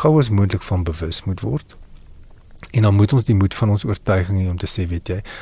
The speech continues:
dalk is hierdie verhouding nou op 'n einde en dit is my reg om te sê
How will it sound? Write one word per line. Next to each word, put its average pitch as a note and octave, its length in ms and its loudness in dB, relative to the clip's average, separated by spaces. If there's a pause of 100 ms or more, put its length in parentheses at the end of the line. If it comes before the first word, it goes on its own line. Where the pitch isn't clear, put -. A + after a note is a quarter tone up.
(120)
dalk F#2 260 -4
is G2+ 100 -2
hierdie F2+ 220 -4
verhouding F2 420 -2
nou D#2+ 160 -2
op D#2 160 -6
'n - 140 -6
einde C3 360 2 (480)
en G2 140 -2
dit F2+ 180 -2
is F#2+ 140 -4
my F#2 160 2
reg E2+ 240 -2
om F#2 80 -2
te F2+ 100 -8
sê E2+ 540 -2